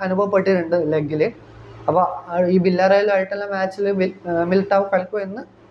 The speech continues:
ഉറപ്പൊന്നുമില്ല. നോക്കാം, ഇഞ്ചുറി ഒന്നും അങ്ങനെ റിപ്പോർട്ട് ചെയ്ത് കണ്ടിട്ടില്ല. എന്നാലും നമുക്ക് നോക്കാം, ചിലപ്പം റെസ്റ്റ് കൊടുത്തേക്കാം. ചുവാമേനിയും റുഡിഗറും സെൻട്രൽ ബാക്കായിട്ട്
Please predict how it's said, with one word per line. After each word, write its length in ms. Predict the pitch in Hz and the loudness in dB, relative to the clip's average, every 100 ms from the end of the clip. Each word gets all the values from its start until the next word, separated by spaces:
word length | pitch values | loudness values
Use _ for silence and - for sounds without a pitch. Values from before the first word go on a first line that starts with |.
| - | 0
ഉറപ്പൊന്നുമില്ല. 680 | 180 185 - 233 202 170 156 - - - - - - - 190 | 2 2 0 -2 -2 -4 -6 -8 -14 -20 -20 -20 -20 -8 0
നോക്കാം, 320 | 190 202 254 254 254 262 | 2 2 0 0 -4 -2
ഇഞ്ചുറി 320 | 247 254 294 294 | 0 4 4 4
ഒന്നും 140 | 285 | 0
അങ്ങനെ 180 | 269 269 262 | -4 -2 -2
റിപ്പോർട്ട് 280 | 247 262 262 | 0 0 0
ചെയ്ത് 140 | 254 247 | 0 0
കണ്ടിട്ടില്ല. 440 | 208 202 202 180 160 - - - - - - - - - - | -2 -6 -10 -6 -6 -8 -16 -20 -20 -20 -20 -20 -20 -20 -4
എന്നാലും 280 | 196 220 233 | 0 2 4
നമുക്ക് 240 | 226 220 208 | 2 2 2
നോക്കാം, 180 | 190 185 | 2 2
ചിലപ്പം 360 | 196 196 214 - - - 214 208 196 | 2 2 -2 -6 -18 -18 -2 2 2
റെസ്റ്റ് 240 | 190 - 208 | 2 -2 -4
കൊടുത്തേക്കാം. 420 | 180 185 165 160 - | -2 0 0 0 2
ചുവാമേനിയും 560 | 180 180 185 185 185 175 | 2 2 -2 -6 -6 -6
റുഡിഗറും 460 | 170 175 175 180 185 - - - - | -4 0 0 0 -2 -10 -20 -20 -4
സെൻട്രൽ 260 | 180 175 175 | -2 2 2
ബാക്കായിട്ട് 520 | 180 180 175 170 180 | 2 2 0 0 -4